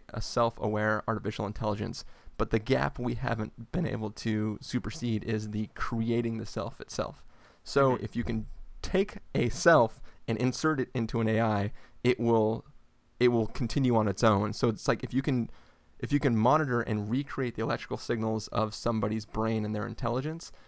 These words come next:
Speaker 1: that, that self can be copy and pasted into an artificial and con-, uh, artificially intelligent computer and continue to run. Um, as far-fetched as that is,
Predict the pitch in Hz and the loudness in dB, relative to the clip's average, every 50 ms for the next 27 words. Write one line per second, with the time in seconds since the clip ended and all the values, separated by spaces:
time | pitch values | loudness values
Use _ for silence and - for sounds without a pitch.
0 | - _ - - 113 104 113 110 113 110 107 - - - - - _ - - - | -20 _ -12 -10 -4 -2 0 0 0 -2 -4 -8 -12 -16 -18 -18 _ -20 -20 -10
1 | - 104 113 117 113 - - - 131 123 117 110 - - - - - - 127 117 | -4 -2 0 0 0 -2 -2 2 2 4 4 2 0 -4 -12 -14 -8 -4 -2 -2
2 | 107 101 113 110 110 110 110 107 - _ _ - - - - 175 175 - 156 147 | -2 -2 -2 -2 -2 -2 -4 -6 -8 _ _ -2 2 4 4 4 2 0 -2 -2
3 | 131 113 - 139 127 127 - - 107 104 98 117 - - - - - - - 120 | -2 0 0 0 0 0 -2 -2 -2 -2 -2 -4 -8 -12 -16 -20 -6 -2 2 2
4 | 117 113 - - 123 110 104 110 113 107 110 107 - 110 - - 113 110 - 107 | 2 2 2 2 2 2 4 2 2 0 -2 -4 -4 -6 -6 -6 -8 -8 -8 -10
5 | - - _ _ - - - - 120 101 98 - - - - _ - 123 120 120 | -12 -14 _ _ -12 -8 -4 -2 -2 -2 -2 -4 -10 -20 -6 _ -2 -2 0 -2
6 | 131 135 - 131 123 117 107 104 113 110 104 113 104 - 113 110 - 107 107 110 | -4 -6 -4 -4 -4 -4 -2 -2 -2 -2 -2 -2 -4 -6 -8 -6 -4 -4 -4 -4
7 | - - 110 110 - - 117 - - 120 120 107 104 110 87 - 57 55 - - | -4 -4 -4 -2 -2 -2 -2 -2 0 0 0 0 0 -2 -2 -2 -4 -4 -4 -6
8 | 151 - - - - - - - - 110 107 110 98 - 135 - - - - _ | -10 -14 -16 -20 -20 -20 -8 0 2 2 2 2 0 -4 -8 -10 -14 -18 -20 _
9 | _ _ - - - 120 127 123 - - - 143 143 147 139 - 143 143 - - | _ _ -12 -4 -2 0 0 0 0 2 4 4 4 4 2 0 -2 -2 -2 -4
10 | 120 120 113 117 110 - - 190 - 131 147 175 190 - | -4 -2 0 0 -2 0 0 -2 -2 -2 -2 -4 -8 -12